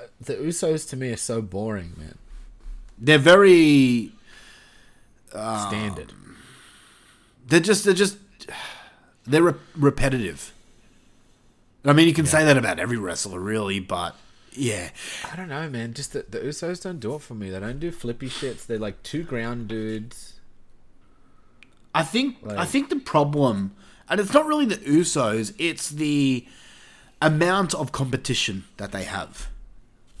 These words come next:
Speaker 1: Yeah, so they don't get a chance to do interesting matches.
Speaker 2: No. Like, okay, Nakamura and Boogs, they're, they're, cool, they're a tag team, whatever, but they're not a tag team. They're just two single superstars put together, much like fucking American Alpha.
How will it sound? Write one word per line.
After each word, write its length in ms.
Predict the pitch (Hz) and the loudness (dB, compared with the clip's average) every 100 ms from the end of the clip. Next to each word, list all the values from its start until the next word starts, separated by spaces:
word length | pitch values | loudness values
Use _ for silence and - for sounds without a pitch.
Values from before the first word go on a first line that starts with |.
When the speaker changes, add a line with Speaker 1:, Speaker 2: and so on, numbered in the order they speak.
| - - - - - - - - - | -18 -18 -18 -18 -20 -20 -20 -18 -8
Speaker 1:
Yeah, 160 | 110 | -8
so 120 | 104 120 | -6 -8
they 80 | |
don't 180 | 117 123 | -8 -8
get 120 | 123 | -8
a 80 | 110 | -8
chance 380 | 92 107 101 - | -8 -10 -12 -12
to 100 | - | -16
do 280 | 87 95 107 | -14 -10 -10
interesting 340 | 95 - 92 90 | -10 -14 -14 -14
matches. 360 | 85 - - | -14 -14 -6
Speaker 2:
No. 420 | 196 233 240 - - - | -2 0 0 -2 -8 -12
Like, 260 | 156 202 190 - | -2 -2 -2 -2
okay, 180 | 202 196 | 2 4
Nakamura 500 | 185 220 240 240 233 | 4 2 0 0 2
and 100 | 165 | 4
Boogs, 300 | 151 156 139 | 6 6 6
they're, 180 | 156 156 | 2 0
they're, 400 | 156 - 143 135 | -4 -10 -12 -10
cool, 240 | - 170 | 0 2
they're 160 | 120 123 | 4 2
a 40 | |
tag 200 | 120 120 | 0 -2
team, 140 | 117 113 | 0 -2
whatever, 320 | 113 110 113 - - | 0 0 -2 -4 -12
but 100 | 170 | -2
they're 80 | 180 | 0
not 180 | 175 156 | 0 -2
a 20 | |
tag 300 | - 95 165 | -4 -8 -8
team. 280 | - - 139 _ _ - - - | -12 -14 -20 _ _ -20 -20 -4
They're 120 | 156 | 0
just 220 | 165 156 - | 0 0 4
two 300 | 208 247 214 208 | 6 6 2 -2
single 300 | - 175 165 | 0 2 2
superstars 560 | 143 151 135 139 135 - | 2 0 2 2 0 0
put 160 | 143 | -4
together, 340 | - 110 82 - - - | -2 -4 -6 -10 -18 -6
much 280 | 135 180 - | -2 0 0
like 300 | 196 185 143 | 2 2 0
fucking 540 | - 170 - 143 139 131 | 0 0 2 0 0 -2
American 420 | 123 127 110 113 | 0 2 2 -2
Alpha. 380 | 98 95 73 | -4 -6 -10